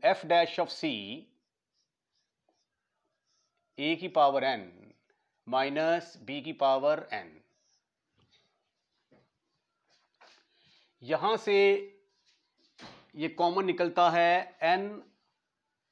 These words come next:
of C minus n, n की पावर, n into C की पावर n minus one, ये कॉमन निकला। ब्रैकेट के अंदर आ गया f of B minus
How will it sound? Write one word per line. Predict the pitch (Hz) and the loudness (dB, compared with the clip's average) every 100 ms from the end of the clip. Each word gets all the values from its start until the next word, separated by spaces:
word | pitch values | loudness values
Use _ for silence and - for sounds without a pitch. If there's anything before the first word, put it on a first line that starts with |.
| - | 0
of | 147 151 156 160 160 - - - _ _ _ _ _ _ _ _ _ - | 4 6 8 6 2 -10 -20 -20 _ _ _ _ _ _ _ _ _ -18
C | - 170 180 202 | -14 -8 -8 -2
minus | 185 151 143 156 - - _ - | 0 0 -2 -8 -10 -20 _ -10
n, | 147 156 175 - _ - | -4 -4 -6 -14 _ -6
n | 143 175 196 | -2 -2 -4
की | 175 190 156 | -10 -4 2
पावर, | 147 147 156 - - _ 147 | 2 2 -2 -6 -16 _ -4
n | 160 196 | -2 -2
into | 170 165 170 185 | -6 -4 -4 -6
C | - 160 156 | -6 -10 -8
की | 170 | -2
पावर | 160 156 170 175 | 2 2 2 -2
n | 180 | 0
minus | 147 135 - | -2 -4 -10
one, | 120 101 | -12 -8
ये | 151 | -8
कॉमन | 156 139 196 | -6 -6 -8
निकला। | 240 196 196 170 - - _ _ _ _ _ _ | -6 2 2 2 -6 -20 _ _ _ _ _ _
ब्रैकेट | 113 107 156 156 196 196 | -16 -6 -4 -4 -6 -4
के | |
अंदर | 202 190 190 | -2 0 4
आ | 156 139 | 4 2
गया | 156 160 160 165 165 | 2 4 4 2 0
f | 165 - | -4 -2
of | 170 - | -4 -4
B | 131 123 120 147 _ _ _ _ _ _ _ _ _ _ _ _ _ _ _ 123 | -8 -8 -8 -12 _ _ _ _ _ _ _ _ _ _ _ _ _ _ _ -2
minus | 143 143 151 156 143 | 0 0 -2 -4 -8